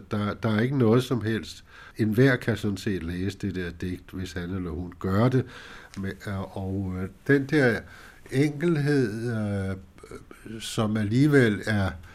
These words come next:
kompleks på en eller anden måde. Det der enkle digt består jo af to tidsaldre, ikke? En erindret tidsalder, øh, langt tilbage, og så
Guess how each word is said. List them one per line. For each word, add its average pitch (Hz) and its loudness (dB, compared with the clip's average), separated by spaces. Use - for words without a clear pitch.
kompleks 110 2
på - -2
en 92 2
eller 95 -4
anden 95 -4
måde. 95 0
Det 113 0
der 120 4
enkle 113 0
digt 110 -2
består 110 2
jo 107 2
af 95 2
to 107 2
tidsaldre, 107 2
ikke? 113 -4
En 101 -2
erindret 107 0
tidsalder, 110 2
øh, 92 -2
langt 107 -2
tilbage, 104 -2
og 98 -2
så 104 -2